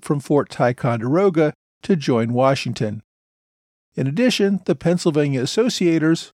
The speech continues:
which were militia, also assembled to provide support. So by December twenty-second, Washington reported that the men under his command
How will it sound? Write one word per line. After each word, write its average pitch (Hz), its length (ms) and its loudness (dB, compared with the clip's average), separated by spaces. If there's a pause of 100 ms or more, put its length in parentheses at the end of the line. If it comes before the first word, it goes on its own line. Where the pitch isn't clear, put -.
(160)
which 151 180 -4
were 143 180 4
militia, 156 580 0 (600)
also 233 320 0
assembled 143 520 0
to 147 140 0
provide 120 460 0
support. - 520 -2 (960)
So - 160 -2
by 180 180 0
December 240 440 0
twenty-second, 160 880 -2 (180)
Washington 180 560 2
reported 131 560 0
that 131 180 -2
the 139 60 -2
men 160 280 2
under 170 280 2
his 175 240 -2
command 127 560 0